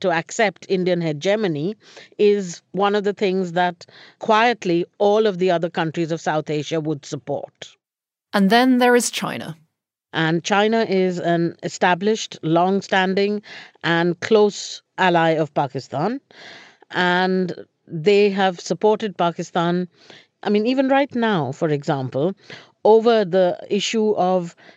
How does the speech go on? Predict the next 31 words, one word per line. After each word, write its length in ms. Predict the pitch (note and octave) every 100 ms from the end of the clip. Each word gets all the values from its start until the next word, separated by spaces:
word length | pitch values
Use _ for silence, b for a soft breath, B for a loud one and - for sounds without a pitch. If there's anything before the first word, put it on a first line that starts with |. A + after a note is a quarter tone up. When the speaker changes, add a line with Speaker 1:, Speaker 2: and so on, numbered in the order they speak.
| -
Speaker 1:
declaring 560 | F3+ F3+ G3 F#3+ G#3 G3+
the 100 | F3+
Jaish-e-Mohammed 1080 | D#3 F3 F3+ G3 F3 F3 E3 D#3+ E3+ E3 D#3+
a 280 | D#3 D#3 D3+
terrorist 480 | F3+ E3 E3 D#3+ -
group 300 | E3 E3 D#3
and 200 | D#3 D3+ B B D3+
banning 420 | E3 E3 E3+ E3
them 140 | E3
and 120 | E3
freezing 340 | - F3+ D#3+ E3
their 140 | D#3+
assets 400 | D3+ D3+ E3 D3
and 140 | E3+ D#3
all 140 | D#3+
the 100 | D#3+
usual 380 | D3+ D#3 D3+ D#3
things 320 | F3 D#3+ B2+
that 160 | D#3 - B B
happen 320 | E3 E3 E3+
in 120 | E3+ E3
the 80 |
U 220 | D#3+ E3 E3
N 160 | D#3+
when 160 | D#3+ D3+
somebody 380 | F3 D#3 D3+ D#3+
is 100 | D3
declared 400 | C#3+ E3+ D3+ D3
a 60 |
terrorist 480 | D3 D#3+ D3 D3+ -
group, 380 | A3 A#3+ G3